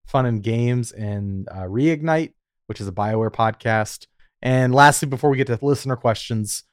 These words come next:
uh, follow the crew here on social media. You can follow Marcus at Marcus Stewart seven, follow Kyle at Kyle M Hilliard, and follow Wes at LeBlanc Wes, and follow me at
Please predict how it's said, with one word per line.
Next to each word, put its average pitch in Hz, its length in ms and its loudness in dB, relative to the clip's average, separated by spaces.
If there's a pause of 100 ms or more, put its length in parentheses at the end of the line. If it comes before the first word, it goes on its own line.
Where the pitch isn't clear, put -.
(280)
uh, 120 260 4
follow 160 200 8
the 147 80 0
crew 160 160 0
here 143 380 0
on 127 440 -2
social 131 320 -4
media. 127 460 0 (260)
You 120 80 -10
can - 20 -8
follow 120 180 4
Marcus 123 520 2
at 127 200 -6
Marcus 127 320 -2
Stewart 113 340 -6
seven, 135 520 0 (380)
follow 113 240 2
Kyle 120 520 0
at 131 260 -4
Kyle 123 360 -2
M 110 200 -4
Hilliard, 131 640 0 (400)
and 123 280 0
follow 123 280 2
Wes 120 560 0
at 123 260 -2
LeBlanc 110 640 -2 (120)
Wes, 117 520 -4 (360)
and 110 380 -2
follow 117 260 -2
me 110 320 -4 (100)
at 117 240 -6